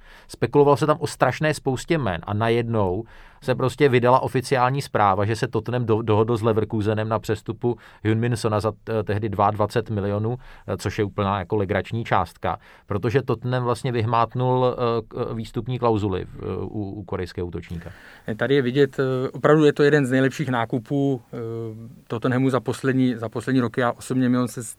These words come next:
Speaker 2: moc líbí. A když, eh, ho vidím hrát, když hraje třeba proti, eh, Liverpoolu, tak jako z něho je cítit neustále, eh, nebezpečí. A je to hráč, který mi sympatický i vystupováním,
Speaker 1: Hmm.
Speaker 2: eh, a vším. A,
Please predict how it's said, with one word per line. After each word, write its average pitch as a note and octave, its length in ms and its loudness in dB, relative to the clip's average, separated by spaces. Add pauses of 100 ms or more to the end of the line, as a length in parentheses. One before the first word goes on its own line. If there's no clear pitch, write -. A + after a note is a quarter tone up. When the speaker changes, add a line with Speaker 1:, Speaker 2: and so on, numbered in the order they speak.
(260)
Speaker 2:
moc C3 260 0
líbí. C3 340 2 (400)
A A#2 60 -10
když, A#2 280 -8
eh, C3+ 40 -6 (300)
ho A#2+ 140 -4
vidím B2+ 260 0
hrát, A#2+ 260 0
když A#2+ 220 -8
hraje A#2 220 -4
třeba A#2 240 -8
proti, A2+ 360 -4
eh, A#2 800 -8
Liverpoolu, B2 520 -4
tak A#2 160 -4 (240)
jako B2 200 -6
z A2+ 120 -6
něho C#3+ 360 4 (140)
je C3 140 0
cítit B2+ 300 -2
neustále, B2 600 0
eh, A2+ 200 -6
nebezpečí. A#2 460 -4
A B2+ 80 2
je D3+ 60 4
to D#3 140 4
hráč, C#3+ 220 6
který C#3+ 220 0
mi C#3+ 100 0
sympatický C3+ 500 -2
i C3 80 -2
vystupováním, B2+ 1000 -2
Speaker 1:
Hmm. A#2 200 -18 (240)
Speaker 2:
eh, A2+ 400 -6
a B2 100 -10
vším. D3 280 -4
A, - 80 -4